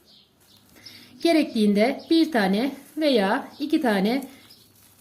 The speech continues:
veya üç tane, kişi sayınıza göre ne kadar pişirecekseniz o kadar çıkarabilirsiniz.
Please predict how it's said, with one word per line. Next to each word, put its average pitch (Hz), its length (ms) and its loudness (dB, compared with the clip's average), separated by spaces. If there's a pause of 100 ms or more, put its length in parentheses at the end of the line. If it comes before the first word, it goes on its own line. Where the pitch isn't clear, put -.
(100)
veya 214 340 0
üç 294 160 -6
tane, 277 440 0 (280)
kişi 330 180 -2
sayınıza 208 480 -2
göre 190 320 -2 (360)
ne 311 120 -2
kadar - 260 -2
pişirecekseniz 214 800 -4
o 302 100 -6
kadar 190 300 -4
çıkarabilirsiniz. 294 880 -2